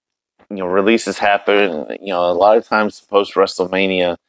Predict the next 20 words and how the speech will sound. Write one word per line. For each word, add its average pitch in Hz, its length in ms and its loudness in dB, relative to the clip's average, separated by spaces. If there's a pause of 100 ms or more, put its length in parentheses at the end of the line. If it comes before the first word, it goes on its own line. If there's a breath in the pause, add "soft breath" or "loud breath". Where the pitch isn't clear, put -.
(460)
cuts - 420 0
are 87 140 4
the 90 140 -2
deepest 95 440 -12
of 87 120 -8
the 85 100 -8
year. 87 480 -2 (840)
Um, 85 680 -2 (2500)
but, 76 280 -6 (560)
you 95 80 -10
know, 90 80 -6
we'll - 120 -2
s-, - 220 -4
we'll 117 140 -2
see 131 220 -2
where 117 180 4
everything 95 400 0
goes. 82 480 0 (540)
I 110 140 0
don't. 107 300 2